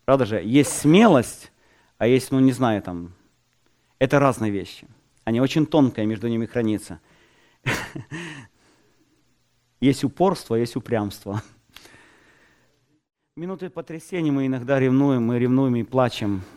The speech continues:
Мы понимаем, как мы беспомощны. Но факт есть факт. Столкнувшись с духовным миром, так написано. Убоялся, убежал.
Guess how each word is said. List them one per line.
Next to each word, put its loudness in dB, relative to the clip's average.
Мы -2
понимаем, 4
как -6
мы 4
беспомощны. -2
Но 0
факт -8
есть -10
факт. -14
Столкнувшись -12
с -20
духовным -4
миром, -12
так -16
написано. -18
Убоялся, -10
убежал. -16